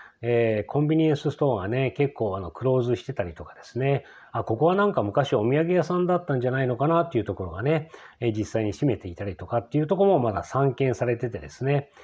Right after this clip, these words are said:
ただやっぱり、あの、特にですね、えー、今月の一日から、あの、かなりですね、えー、タイに入国する際の観光客の方の規制が緩和されましたので、えー、相当の、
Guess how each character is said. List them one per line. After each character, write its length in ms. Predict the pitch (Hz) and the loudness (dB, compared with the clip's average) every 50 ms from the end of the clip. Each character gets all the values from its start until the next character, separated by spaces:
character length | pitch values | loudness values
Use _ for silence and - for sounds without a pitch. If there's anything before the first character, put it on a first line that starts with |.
| - - - - - _ _ | -20 -20 -20 -20 -20 _ _
た 120 | - 208 | 2 6
だ 80 | 202 196 | 6 6
や 80 | 160 | 6
っ 60 | - | 6
ぱ 100 | - 156 | 4 2
り、 240 | 143 135 110 92 - - - - - _ _ | 4 4 2 2 -2 -10 -20 -20 -20 _ _
あ 140 | 139 147 147 | 0 2 4
の、 300 | 151 151 151 143 139 139 | 4 6 6 4 4 2
特 180 | - 196 226 | 2 0 2
に 80 | 226 190 | 2 4
で 100 | 135 107 | 2 2
す 120 | - - | 0 0
ね、 220 | 123 117 104 - - - - - | 0 0 0 -2 -6 -12 -6 -4
え 100 | 139 127 | -2 -2
ー、 40 | - | 0
今 220 | - 196 220 233 | 2 2 2 4
月 220 | 233 226 214 180 | 2 2 2 2
の 180 | 208 208 185 151 | 2 2 2 0
一 260 | - - 220 240 233 | 0 -2 0 0 2
日 260 | 226 226 220 - - | 4 2 2 2 0
か 140 | - - 160 | 2 4 6
ら、 300 | 151 151 151 147 123 123 | 8 8 8 8 6 4
あ 40 | 131 | 0
の、 100 | 131 120 | -2 -2
か 140 | - - 208 | 0 0 2
な 100 | 214 196 | 2 2
り 120 | 135 110 | 2 0
で 100 | 90 87 | -2 -4
す 140 | - - 139 | -6 -2 0
ね、 240 | 165 175 - - - - - - - - - _ _ | 0 0 0 -2 -10 -20 -20 -20 -20 -20 -20 _ _
え 560 | 131 135 139 139 139 135 131 127 131 123 - | 0 2 4 6 6 6 4 2 0 -2 -6
ー、 60 | 117 - | -12 -6
タ 140 | - 143 151 | -2 0 2
イ 60 | 139 | 2
に 100 | 117 101 | 2 2
入 200 | 104 117 131 131 | 2 2 2 2
国 120 | 123 131 113 - | 2 0 -2 -2
す 140 | - - | -4 -4
る 100 | 120 117 | -4 -4
際 260 | 101 - 117 113 95 95 | 0 0 0 0 0 0
の 260 | 117 147 165 156 - | 2 2 2 2 2
観 260 | - - 123 131 123 | 0 -2 -2 -2 0
光 160 | - 135 120 104 | 0 0 0 0
客 200 | 107 101 - 98 | 0 -2 -4 -6
の 100 | 98 - | -10 -10
方 220 | - 92 - 92 | -10 -10 -10 -10
の 80 | 85 78 | -12 -12
規 120 | - - | -14 -10
制 180 | - 131 123 110 | -8 -6 -6 -6
が 100 | 98 - | -6 -6
緩 260 | - - 170 180 185 | -2 0 2 2 2
和 60 | 175 | 2
さ 120 | 147 170 | 0 2
れ 100 | 160 170 | 2 2
ま 140 | 165 165 160 | 4 4 2
し 60 | 143 | 0
た 100 | - - | 0 -4
の 140 | 120 110 107 | -4 -2 0
で、 240 | 113 147 135 113 - - - - - - - - | 2 2 2 2 0 -6 -16 -20 -20 -20 -8 -6
え 60 | 120 | -6
ー、 40 | 101 | -6
相 440 | - - - 208 233 240 240 247 240 240 | -2 2 4 6 6 6 6 4 4 4
当 220 | 247 240 233 233 | 4 6 6 6
の、 260 | 226 220 214 214 175 | 6 6 4 4 2